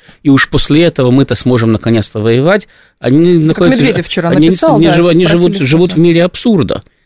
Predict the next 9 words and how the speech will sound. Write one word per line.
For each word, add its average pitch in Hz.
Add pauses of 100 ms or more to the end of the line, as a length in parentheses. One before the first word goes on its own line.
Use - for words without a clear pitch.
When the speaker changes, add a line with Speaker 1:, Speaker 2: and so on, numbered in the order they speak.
(160)
Speaker 1:
Потому 139
что, -
извините, 147 (180)
это 127
что, 135 (200)
защита 135
российской 139
территории 139
ставится 139